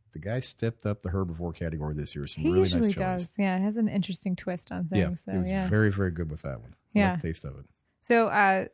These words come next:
Speaker 2: you're kind of a pepper king.
Speaker 1: Pepper baron.
Speaker 2: Pe-, pepper baron.
Speaker 1: Pepper baron.
Speaker 2: I like that better, actually.
Speaker 1: Mm-hmm.
Speaker 2: Yeah, so, um,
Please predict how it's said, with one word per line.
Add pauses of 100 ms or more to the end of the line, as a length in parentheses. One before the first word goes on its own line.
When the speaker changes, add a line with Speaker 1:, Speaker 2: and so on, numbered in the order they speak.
(140)
Speaker 2:
you're
kind
of
a
pepper
king. (320)
Speaker 1:
Pepper
baron. (240)
Speaker 2:
Pe-, (120)
pepper
baron.
Speaker 1:
Pepper
baron.
Speaker 2:
I
like
that
better,
actually.
Speaker 1:
Mm-hmm. (320)
Speaker 2:
Yeah,
so,
um,